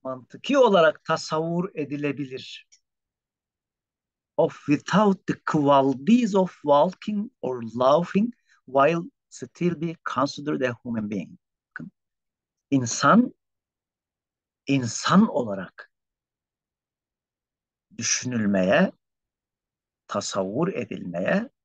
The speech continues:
walking and laughing arazi özellikleri olmadığı zaman da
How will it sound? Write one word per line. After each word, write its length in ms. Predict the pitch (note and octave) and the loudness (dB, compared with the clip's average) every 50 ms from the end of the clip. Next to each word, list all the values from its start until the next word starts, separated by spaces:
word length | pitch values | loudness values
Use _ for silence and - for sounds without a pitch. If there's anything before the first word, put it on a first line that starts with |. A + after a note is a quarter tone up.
| _ _ _ _ _ _ _ _ _ _ _ _ _ _ _ _ _ _ _ _ _ _ _ _ _ _ _ _ _ _ _ _ _ | _ _ _ _ _ _ _ _ _ _ _ _ _ _ _ _ _ _ _ _ _ _ _ _ _ _ _ _ _ _ _ _ _
walking 880 | C3 C3 C#3 D#3+ F#3 G3+ A#3 B3+ A3 - - - G3+ G#3 G3+ G3 - - _ _ _ _ _ _ _ _ _ _ - | _ 0 4 6 6 6 6 2 0 0 -2 0 2 2 2 0 -2 -6 _ _ _ _ _ _ _ _ _ _ -6
and 200 | B2+ B2+ B2+ C3 B2 A#2 G#2+ A#2 A#2 A#2 C#3 | -6 -6 -6 -10 -16 -20 -20 -18 -14 -2 2
laughing 600 | D#3 F#3+ G#3+ A3 F#3+ - - F3 E3 D#3 C#3+ - _ _ _ _ _ _ _ _ _ _ _ _ _ _ _ _ _ _ _ _ | 4 4 4 4 2 2 0 0 0 0 -6 -12 _ _ _ _ _ _ _ _ _ _ _ _ _ _ _ _ _ _ _ _
arazi 560 | B2 C3 C3+ C3+ C3 A2+ A#2 D3 E3+ E3+ - - - | 0 2 2 2 2 2 0 0 0 0 -2 -6 -10
özellikleri 880 | A#2+ A2+ - A2 G#2+ G#2 G2 - - _ G3+ G3+ G2 A2 E3 G#3 B3 - _ _ _ _ _ _ _ _ _ _ _ _ _ _ _ _ _ _ _ _ - | -12 -8 -8 -8 -8 -8 -10 -12 -12 _ -2 0 2 4 4 2 2 0 _ _ _ _ _ _ _ _ _ _ _ _ _ _ _ _ _ _ _ _ 2
olmadığı 640 | C#3 D3 D#3+ E3+ E3+ E3+ D3+ C#3 A2 C3 A#2+ A#2 A2 | 4 4 4 4 4 4 2 2 2 0 -4 -4 -4
zaman 460 | - A2 G2 F#2+ F#2 F#2 F2+ F2 F2+ | -4 -4 -4 -4 -4 -6 -8 -2 0
da 200 | C#3+ E3+ G#3+ | 2 2 2